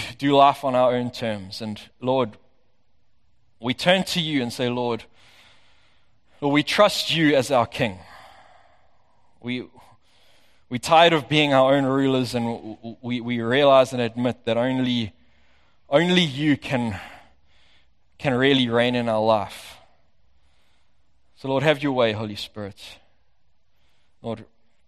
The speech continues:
thank you that you are never far away, that you are, are, are close to the weak, you're close to those who, who cry out to you. And so,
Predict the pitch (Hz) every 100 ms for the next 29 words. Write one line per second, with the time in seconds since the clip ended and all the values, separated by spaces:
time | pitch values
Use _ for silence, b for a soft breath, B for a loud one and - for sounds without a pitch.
0 | _ _ 131 127 139 123 139 127 123 131
1 | 139 - 147 139 131 120 107 104 - 110
2 | 107 104 92 107 107 104 104 - - -
3 | 147 139 - - 139 127 113 110 - 107
4 | - - 131 - - 117 113 110 - 107
5 | 104 - - 107 101 104 - 107 95 95
6 | 101 _ _ _ _ _ _ _ _ _
7 | _ _ _ _ _ _ _ _ _ -
8 | 113 - 113 107